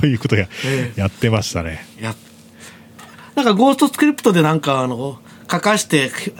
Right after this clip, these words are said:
Speaker 2: 表示させたっていうのはあったような気がしますけど。
Speaker 1: なんかドラゴン曲線とか書くとかね。
Speaker 2: <laughs> え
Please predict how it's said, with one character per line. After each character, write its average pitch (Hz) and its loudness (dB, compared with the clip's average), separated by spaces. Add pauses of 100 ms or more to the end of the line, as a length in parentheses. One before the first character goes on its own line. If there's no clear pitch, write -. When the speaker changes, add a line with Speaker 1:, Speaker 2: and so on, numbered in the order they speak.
(360)
Speaker 2:
表 190 4
示 - -8
さ 190 2
せ - -4
た 202 2
っ 196 -4
て - -4
い - 2
う - -2
の 135 -2
は 123 0
あ - 2
っ 147 -6
た 127 -4
よ 151 4
う - 0
な 127 -2
気 107 -8
が 107 -6
し - -10
ま 113 -6
す - -12
け 110 -6
ど。 104 -10 (380)
Speaker 1:
な 175 2
ん - 2
か 143 2
ド 127 0
ラ 139 2
ゴ 202 2
ン 185 2
曲 185 0
線 120 -2
と 104 -12
か 98 -6
書 113 -4
く - -12
と - -12
か 92 -8
ね。 127 0 (200)
Speaker 2:
<laughs> - -20
え 190 2